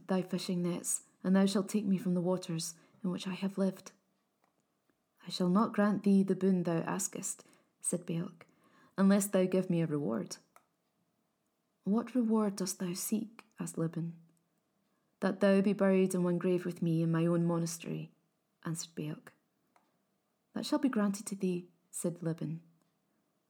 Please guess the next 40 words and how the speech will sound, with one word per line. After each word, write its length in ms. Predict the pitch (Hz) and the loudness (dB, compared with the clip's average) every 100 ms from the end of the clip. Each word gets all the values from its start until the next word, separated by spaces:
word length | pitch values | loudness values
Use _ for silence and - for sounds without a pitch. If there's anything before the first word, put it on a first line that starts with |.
| _ _ _ _ | _ _ _ _
Beoch 360 | 226 247 240 - | 2 4 2 0
then 180 | 208 190 | 2 4
went 300 | 190 185 - | 4 2 -2
on 100 | 175 | -2
his 200 | 165 185 | -2 -2
way 100 | 175 | -2
to 140 | - | -2
Rome, 320 | 165 170 165 - - _ _ _ _ _ | -2 0 -2 -6 -18 _ _ _ _ _
and 100 | 196 | 2
when 100 | 208 | 6
he 100 | 240 | 8
returned, 540 | 254 247 226 208 190 196 | 6 4 4 4 2 2
he 120 | 202 | 2
related 380 | 190 196 196 202 | 4 4 2 -4
to 60 | 214 | -4
Congal 440 | 208 196 190 175 | 2 2 2 0
and 120 | 175 | 0
all 100 | 180 | 2
the 120 | 196 | 2
other 180 | 202 202 | 2 2
saints 420 | 190 196 180 - | 0 0 0 -4
of 100 | 180 | -6
the 80 | 190 | -2
monastery 480 | 180 185 185 - 175 | 0 2 0 -2 -4
at 140 | 175 | -4
Bangor 440 | 175 175 170 175 175 _ _ _ _ - | -4 -4 -4 -8 -12 _ _ _ _ -2
the 80 | |
story 380 | 196 - 202 185 | -2 2 4 4
of 140 | 175 170 | 2 0
the 80 | |
mermaid. 540 | 175 180 180 185 190 - _ _ _ _ _ _ _ _ _ - | 0 0 0 -2 -4 -10 _ _ _ _ _ _ _ _ _ 2
And 180 | 202 | 6
now 380 | 190 202 208 214 202 | 6 6 4 2 0
the 160 | 214 - | -2 4
end 260 | 196 190 - | 4 4 0
of 80 | |
the 80 | - | -2
year 320 | 180 180 180 | 0 2 0
was 220 | 175 165 170 | 0 -4 -2
nigh. 360 | 165 160 160 | 0 0 -4